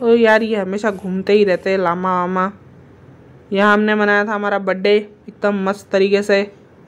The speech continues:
ओ भाई साहब, stone farm इतने time के बाद आया हूँ। चलो दो तीन पत्थर तोड़ ही लेते, देखते काम कर रहा है नहीं कर रहा है।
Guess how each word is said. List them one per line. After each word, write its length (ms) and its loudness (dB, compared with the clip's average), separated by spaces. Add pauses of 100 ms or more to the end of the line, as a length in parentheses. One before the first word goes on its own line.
(4000)
ओ 220 2
भाई 300 2
साहब, 400 -4
stone 560 2
farm 280 0
इतने 260 -4
time 240 -2
के 120 -2
बाद 280 2
आया 160 0
हूँ। 180 -4 (800)
चलो 260 2
दो 200 2
तीन 260 0
पत्थर 480 -2 (960)
तोड़ 180 4
ही 60 0
लेते, 320 2
देखते 360 0
काम 280 0
कर 140 -2
रहा 120 0
है 80 -2
नहीं 160 -6
कर 160 -2
रहा 120 2
है। 140 -2